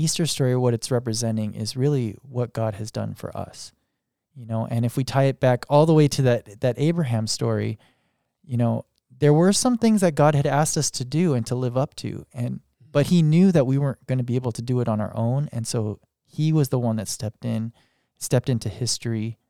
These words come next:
stepped in through Jesus to do it for us and to fulfill the covenants that he made, even when we couldn't fulfill our side.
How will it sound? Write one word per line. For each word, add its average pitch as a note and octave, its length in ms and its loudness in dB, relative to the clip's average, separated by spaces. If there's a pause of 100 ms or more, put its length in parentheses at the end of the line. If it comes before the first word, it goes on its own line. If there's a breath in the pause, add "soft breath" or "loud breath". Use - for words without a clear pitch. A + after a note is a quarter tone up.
(200)
stepped - 400 -4
in A#2 160 0
through A2 200 -6
Jesus A2 680 -4 (1000)
to C3 100 -4
do C3+ 180 4
it B2+ 40 2
for D#3+ 260 -2
us - 240 -4
and A#2+ 140 -2
to B2 160 -2
fulfill D3 580 -2
the C#3 160 -4
covenants A2+ 540 -4
that G#2 160 -6
he B2 120 -6
made, A2 440 -2 (420)
even D3 260 0
when B2 140 2
we B2+ 140 0
couldn't A#2 240 -4
fulfill G#2+ 360 -6
our G2+ 160 -4
side. - 360 -14